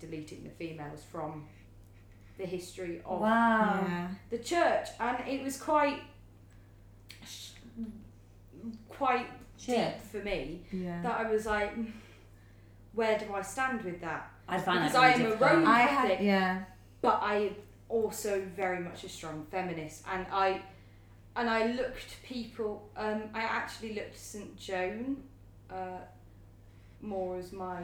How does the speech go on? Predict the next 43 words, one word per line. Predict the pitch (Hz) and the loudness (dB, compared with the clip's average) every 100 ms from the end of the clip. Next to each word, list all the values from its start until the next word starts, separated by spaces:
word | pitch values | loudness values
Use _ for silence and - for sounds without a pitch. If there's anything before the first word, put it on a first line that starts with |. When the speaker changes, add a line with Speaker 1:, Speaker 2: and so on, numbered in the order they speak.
| 175 | -10
Speaker 1:
kind | - 175 175 | -10 -10 -12
of | - | -14
spirit | - - 180 175 - | -12 -8 -6 -8 -10
animal. | 180 185 196 233 | -12 -12 -10 0
<laughs> | 254 220 - - | 2 0 -4 -2
No, | 233 208 - - - | 2 2 0 -6 4
I, | 233 220 | 4 6
I | 233 | 2
should | 262 - 233 | 0 -2 -6
have | 247 | -8
chosen | - 226 185 202 | -4 -4 -4 -6
her | 202 190 | -2 -2
for | 190 | -4
my | 180 | -8
confirmation | 175 170 - 175 165 160 180 | -6 -8 -8 -8 -8 -10 -10
name, | 147 147 | -10 -8
really. | 151 147 143 143 165 | -8 -6 -6 -8 -10
Um, | 147 170 170 165 - | -8 -8 -8 -12 -14
I | 170 | -12
just | 170 170 - | -10 -12 -14
went | 165 | -12
with | 151 | -12
a | 156 | -12
family | 170 165 156 | -10 -10 -10
name. | 147 143 143 - | -10 -12 -12 -6
But, | 185 - - - - - | -6 -6 -14 -20 -20 -10
uh, | 185 185 185 185 - - - - - - - - - - | -4 -2 0 -2 -6 -12 -20 -20 -20 -20 -20 -20 -20 -18
she, | - - 254 | -10 -6 -6
to | 226 233 | -6 -6
me, | 214 202 | -6 -6
is | 190 | -6
the | 185 | -8
epitome | 185 196 - 185 175 | -8 -10 -10 -8 -6
of | 165 - | -8 -8
what | 180 - | -10 -8
I | 175 | -8
feel | - 175 165 | -8 -10 -8
like | 156 156 | -10 -10
as | 151 | -14
a | |
person. | - 160 143 - - - - - - - - | -14 -10 -10 -12 -18 -20 -20 -20 -20 -20 -12
Um, | 180 175 170 175 - - - - | -8 -6 -6 -10 -14 -20 -20 -10
I | 202 | -6